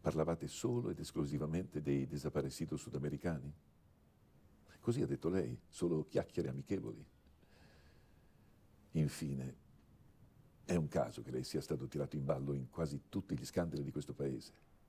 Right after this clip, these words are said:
E tralascio tutti i sospetti che aleggiano sui suoi rapporti con la mafia. Insomma,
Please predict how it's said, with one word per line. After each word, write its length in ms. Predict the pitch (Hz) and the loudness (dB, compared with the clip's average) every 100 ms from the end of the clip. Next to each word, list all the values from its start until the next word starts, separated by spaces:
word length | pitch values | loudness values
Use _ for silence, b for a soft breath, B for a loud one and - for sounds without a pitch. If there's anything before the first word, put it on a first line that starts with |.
| - - - b b b b b - - - | -20 -20 -20 b b b b b -20 -20 -12
E 120 | - | -6
tralascio 680 | - 92 156 - 69 67 - b b b b b - - - - | -4 0 0 0 0 0 -2 b b b b b -20 -20 -20 -4
tutti 240 | 151 - | -4 -2
i 20 | |
sospetti 460 | - - - 160 - | -6 -2 2 0 0
che 120 | - | 0
aleggiano 420 | - 147 - 127 | 0 0 -2 -6
sui 120 | - | -8
suoi 200 | 127 - | -6 -4
rapporti 760 | 65 - 69 71 - 62 60 - - | -4 -2 -4 -4 -6 -6 -6 -10 -16
con 160 | - 60 | -10 -8
la 80 | 57 | -4
mafia. 440 | 76 71 - - - - - - - - - - - - - - - - - - B B B B B B B B - - - - - - - - - - | -4 -4 -12 -20 -20 -20 -20 -20 -20 -20 -20 -20 -20 -20 -20 -20 -20 -20 -20 -20 B B B B B B B B -20 -20 -20 -20 -20 -20 -20 -20 -18 0
Insomma, 460 | 98 - 80 82 | 4 4 4 0